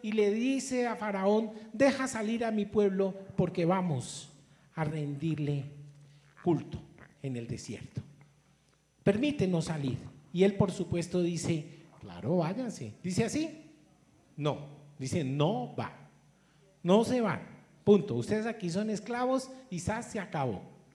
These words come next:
Y entonces, para que lo dejen salir, comienza el Señor a mandar las plagas una por una, ya ustedes saben cuáles son.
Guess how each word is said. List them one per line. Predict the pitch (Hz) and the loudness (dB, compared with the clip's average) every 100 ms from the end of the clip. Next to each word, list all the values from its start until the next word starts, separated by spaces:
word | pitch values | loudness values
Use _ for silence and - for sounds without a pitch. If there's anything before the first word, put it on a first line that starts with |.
| _ _ - - - - - - | _ _ -20 -20 -20 -20 -20 -2
Y | 196 | 2
entonces, | 214 269 277 285 | 6 6 6 2
para | 294 247 220 202 | 0 -2 -2 0
que | 214 | 2
lo | 202 208 214 | 4 4 4
dejen | 240 247 220 | 4 2 0
salir, | 208 190 240 240 | -2 -2 -2 0
comienza | 220 220 226 226 220 | 2 2 0 -2 -4
el | |
Señor | 202 202 202 208 | -4 -2 0 0
a | |
mandar | 196 180 196 196 | -2 -4 -4 -4
las | 202 196 | -6 -6
plagas | 214 214 214 214 196 | -4 -4 -4 -6 -4
una | 190 175 | -4 -4
por | 180 185 | 0 2
una, | 254 254 247 | 2 -2 -4
ya | 180 170 | -4 -6
ustedes | - 151 143 | -6 -8 -8
saben | 165 151 143 | -8 -8 -6
cuáles | 156 143 143 | -6 -4 0
son. | 247 277 | 4 4